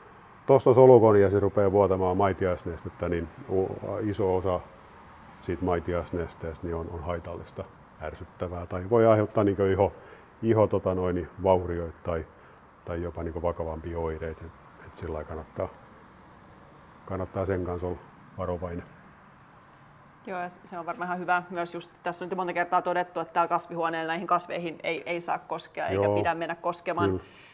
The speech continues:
Speaker 2: Et tekin kun ootte sit täältä näitä näytteitä saanut ottaa analyysiin, niin se on tehty ihan sovitusti ja systemaattisesti, niin
Speaker 1: Se on tehty sillä lailla, ja sit kannattaa olla varovainen tosiaan, kun näitä kerää itsekin täällä, niin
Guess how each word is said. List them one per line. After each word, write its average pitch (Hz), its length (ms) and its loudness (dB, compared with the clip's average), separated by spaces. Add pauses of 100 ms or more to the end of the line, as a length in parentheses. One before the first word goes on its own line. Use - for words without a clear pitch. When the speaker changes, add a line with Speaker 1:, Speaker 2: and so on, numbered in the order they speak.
(140)
Speaker 2:
Et - 240 -10
tekin 175 260 -2
kun 165 100 -2
ootte 170 180 -4
sit 175 180 -14
täältä 170 220 2
näitä 175 180 -4
näytteitä 175 420 -4
saanut 175 220 -2
ottaa 175 240 0
analyysiin, 170 520 -2
niin 170 80 -12
se 175 80 -10
on 156 100 -10
tehty 175 300 -10
ihan 180 220 -4
sovitusti 170 540 -8
ja 151 100 -4
systemaattisesti, 180 920 -10
niin 123 180 -12
Speaker 1:
Se 101 240 -4
on 107 80 2
tehty 113 200 0
sillä 110 200 2
lailla, 101 140 2
ja 95 60 -2
sit 107 140 -4
kannattaa 101 380 -4
olla 101 100 0
varovainen 95 440 0
tosiaan, 98 240 -4
kun 95 100 -4
näitä 98 160 -6
kerää 95 240 -4
itsekin 90 420 -10
täällä, 85 300 -10
niin 85 140 -14